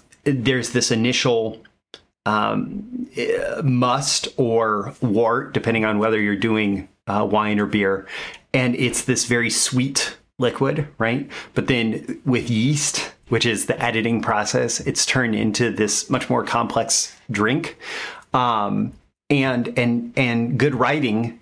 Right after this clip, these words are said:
is gonna require kind of this fermentation process. And oftentimes there's some, some time involved, right? Where you are letting it sit and then you're able to react to it, right? It starts with writing to think, you're getting it all on the page, and then you're able to react to it through time,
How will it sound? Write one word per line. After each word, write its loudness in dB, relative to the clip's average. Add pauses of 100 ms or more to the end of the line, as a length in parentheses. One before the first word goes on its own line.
is 0
gonna 0
require 0 (180)
kind 2
of 0
this 0
fermentation 0
process. -2
And 2
oftentimes 0
there's 2
some, 0
some 0
time 0
involved, 0 (400)
right? 0 (220)
Where 2
you 2
are 0
letting 2
it -4
sit 0
and 2
then 2
you're 0
able 0
to 2
react 0
to -2
it, -2
right? 0
It 0
starts 0
with -2 (280)
writing 2
to -2
think, -2
you're 2
getting 2
it 0
all 2
on 0
the 0
page, 0
and 2
then 2
you're 2
able 2
to 2
react 0
to 2
it -4
through -2
time, -2